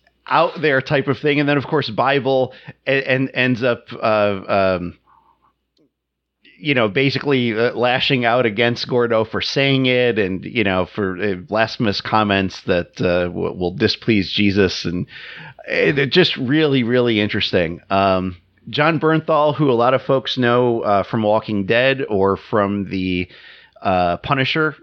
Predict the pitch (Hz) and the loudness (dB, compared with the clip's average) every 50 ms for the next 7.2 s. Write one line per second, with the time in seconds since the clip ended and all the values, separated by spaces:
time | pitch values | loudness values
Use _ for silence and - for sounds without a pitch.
0 | _ - - 127 120 120 123 127 117 - - - 143 139 143 147 151 151 139 107 | _ -6 -2 0 0 0 0 -2 -4 -6 -4 -2 0 0 0 0 0 -2 -2 -2
1 | 110 110 113 113 117 120 123 - - 135 131 131 113 104 - 113 104 98 117 113 | -2 0 2 2 2 2 0 -2 0 0 0 2 0 0 -2 -4 -2 0 0 0
2 | 107 98 95 95 98 110 - - 131 135 127 - - - - _ _ _ _ _ | 0 0 0 0 -2 -4 -4 -2 -2 -2 -2 -4 -8 -14 -16 _ _ _ _ _
3 | _ _ _ - - - _ _ _ - - - - - - - - 123 110 107 | _ _ _ -20 -20 -20 _ _ _ -20 -20 -20 -20 -20 -18 -6 -2 0 2 2
4 | 101 - - - 143 120 101 - - - - 139 135 135 135 139 143 143 147 139 | 0 0 -2 -2 -2 -2 -2 -4 -6 -4 0 0 2 2 2 2 2 0 0 -2
5 | - - - - - 139 120 110 107 - - - - - - 147 - - 208 - | -4 -8 -8 -4 -2 0 0 0 -2 -2 -4 -6 -4 -2 -4 -4 -2 -4 -6 -6
6 | - - - - - - - _ - - - - - - 196 - - - 170 196 | -6 -6 -6 -6 -8 -10 -14 _ -20 -20 -16 -14 -10 -8 -8 -8 -4 -2 0 0
7 | 196 196 - | 0 0 -4